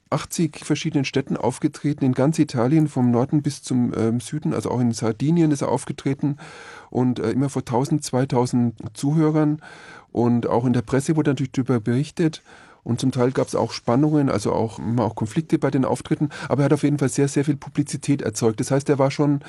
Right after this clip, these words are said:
äh, zum Zeitpunkt des italienischen Kriegseintritts, war er einer der bekanntesten Kriegsbefürworter in Italien. Neben so Leuten wie D'Annunzio, hm, der auch sehr bekannt war als, als Dichter,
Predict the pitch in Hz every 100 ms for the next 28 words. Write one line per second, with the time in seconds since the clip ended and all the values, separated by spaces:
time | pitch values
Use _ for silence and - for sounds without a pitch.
0 | - - - - - 127 135 135 143 139
1 | 139 147 147 151 131 135 151 - - -
2 | 127 131 143 143 139 - 143 175 - 156
3 | 143 147 - - 147 147 147 147 139 135
4 | 120 123 - 110 113 110 123 127 135 120
5 | 123 120 120 120 131 160 160 170 156 117
6 | 120 180 160 113 92 - 123 127 - 117
7 | 131 113 - - 117 - 147 139 165 151